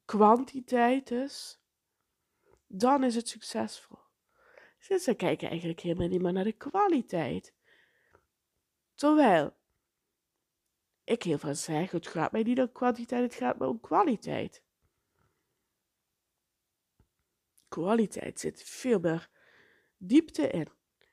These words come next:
En alleen, en ik zelf ook, merk,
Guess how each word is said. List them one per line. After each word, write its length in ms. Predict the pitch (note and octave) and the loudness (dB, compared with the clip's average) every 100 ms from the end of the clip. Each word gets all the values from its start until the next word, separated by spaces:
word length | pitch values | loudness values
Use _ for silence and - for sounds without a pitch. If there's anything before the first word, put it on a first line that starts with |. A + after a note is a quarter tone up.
| _ _ _ - | _ _ _ -4
En 200 | C#4+ C#4+ - | -2 -2 2
alleen, 500 | C#4+ C#4+ D4+ D#4 D4+ | 4 4 4 2 0
en 240 | B3+ B3 | -6 -6
ik 180 | - B3 | -6 -4
zelf 420 | - C#4 A#3+ - - | -2 0 0 -2 -4
ook, 420 | C#4 G#3+ B3 - | 0 2 0 -4
merk, 520 | G#3+ G#3+ A#3 F4+ - | -2 0 2 -2 -6